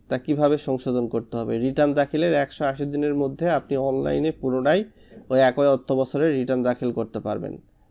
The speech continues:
আমি আট মাস ঢাকা উত্তর সিটি কর্পোরেশন, চার মাস সাতক্ষীরায় আছি, আমি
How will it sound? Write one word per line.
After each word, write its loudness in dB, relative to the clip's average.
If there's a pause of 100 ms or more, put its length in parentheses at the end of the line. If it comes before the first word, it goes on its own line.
(1400)
আমি 4
আট 0
মাস 2
ঢাকা 0
উত্তর 0
সিটি -4
কর্পোরেশন, -2
চার 2
মাস -2
সাতক্ষীরায় 0
আছি, -8 (140)
আমি 0